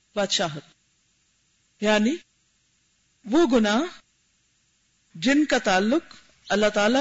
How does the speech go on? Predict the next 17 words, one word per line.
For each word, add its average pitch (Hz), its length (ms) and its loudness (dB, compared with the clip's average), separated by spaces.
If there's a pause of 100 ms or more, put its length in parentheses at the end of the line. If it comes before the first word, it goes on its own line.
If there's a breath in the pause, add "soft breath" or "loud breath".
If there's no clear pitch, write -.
کی 240 160 -6
صفات 214 640 -4
کے 226 100 -4
حق 202 280 -6
میں 208 160 -4 (520)
یا 196 180 -4
اللہ 214 320 -2
کی 226 120 -4
شان 240 380 2
کے 240 100 -2
حق 180 220 -6
میں 185 80 -4
کسی 185 240 -6
کمی 170 260 -2
کے 160 100 -4
ساتھ 147 340 -8
ہو۔ 156 60 -16